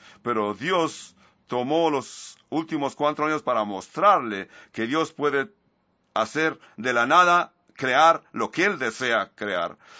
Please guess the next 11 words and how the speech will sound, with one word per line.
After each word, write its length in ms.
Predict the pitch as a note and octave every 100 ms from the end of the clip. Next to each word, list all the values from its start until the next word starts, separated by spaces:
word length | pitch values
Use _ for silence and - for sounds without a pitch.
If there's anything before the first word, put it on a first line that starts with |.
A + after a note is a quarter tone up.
| - - -
Naturalmente 720 | A2 B2 C3+ D#3+ E3+ E3 C#3+
que 80 | B2
la 80 | C3
vida 160 | D#3+
de 80 | C#3
Moisés, 840 | A#2 A2+ G#2+ D3+ D3+ C#3+ - - _ _ _ _ _ - - - - _ _ _ _ _ _
cuando 320 | - C3 A#2+ A#2
Dios 360 | D3+ F#3 - B2+
vino 320 | D3 F#3 D3
a 100 | C#3+
él, 280 | C#3+ D3+